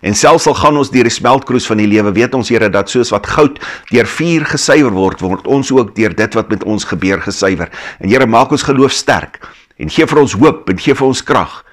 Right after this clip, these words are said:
en gee vir ons die sekerheid, Here, dat U elke tree by ons is. Ons bid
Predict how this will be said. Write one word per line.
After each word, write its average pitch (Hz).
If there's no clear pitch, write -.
en 65
gee 107
vir 101
ons 92
die 95
sekerheid, 90
Here, 80
dat 67
U 71
elke 92
tree -
by 80
ons 69
is. -
Ons -
bid 98